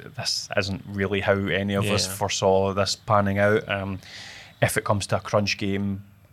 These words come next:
Speaker 1: are we comfortable pitching Ollie Denham in as a, a right-sided centre half? Mm, uh,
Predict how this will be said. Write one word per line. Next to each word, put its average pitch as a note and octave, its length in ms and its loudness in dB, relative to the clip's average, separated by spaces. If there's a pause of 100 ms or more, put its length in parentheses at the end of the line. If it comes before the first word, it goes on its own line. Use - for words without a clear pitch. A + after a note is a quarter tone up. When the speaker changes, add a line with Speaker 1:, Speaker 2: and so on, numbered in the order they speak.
Speaker 1:
are F#2+ 220 6
we G2 240 -2
comfortable A2+ 520 -2
pitching - 380 0
Ollie G#2 220 -2
Denham G#2+ 320 -2
in G#2+ 100 -2
as G2+ 140 -2
a, G2 140 0 (160)
a A2 60 -10
right-sided G#2 760 -6
centre G2 300 -2
half? G2+ 400 -4
Mm, - 300 -10 (500)
uh, C2+ 180 0